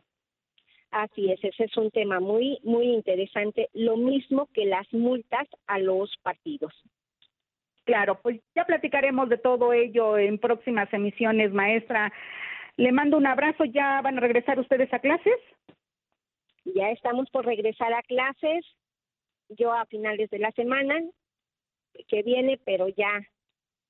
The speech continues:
Speaker 1: calentando motores.
Speaker 2: Muy bien, maestra, le mando un abrazo, muchas gracias,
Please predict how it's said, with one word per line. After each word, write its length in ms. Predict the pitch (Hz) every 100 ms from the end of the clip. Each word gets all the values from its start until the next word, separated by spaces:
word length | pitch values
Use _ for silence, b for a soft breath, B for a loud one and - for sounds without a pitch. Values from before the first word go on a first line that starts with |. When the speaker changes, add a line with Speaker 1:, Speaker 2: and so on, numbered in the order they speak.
| -
Speaker 1:
calentando 540 | 190 185 196 220 226
motores. 480 | 220 196 180 151 156 - _ _ - B B B B B
Speaker 2:
Muy 220 | - 302 294
bien, 200 | 269 240
maestra, 380 | 220 220 240
le 140 | 233 254
mando 200 | 302 311
un 80 | 302
abrazo, 380 | 285 294 294
muchas 340 | 262 269 - 262
gracias, 640 | 262 269 254 269 240 220